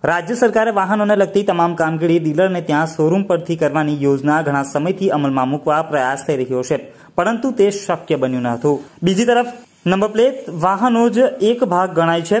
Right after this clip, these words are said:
ત્યારે મેન્યુફેક્ચરિંગ પાર્ટ તરીકે શોરૂમમાંથી નંબર પ્લેટ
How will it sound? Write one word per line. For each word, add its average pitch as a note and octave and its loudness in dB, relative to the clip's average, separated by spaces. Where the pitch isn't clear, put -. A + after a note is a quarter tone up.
ત્યારે E3 0
મેન્યુફેક્ચરિંગ G#3+ 0
પાર્ટ G#3 0
તરીકે G#3 2
શોરૂમમાંથી G#3+ 0
નંબર F#3+ 2
પ્લેટ G3 0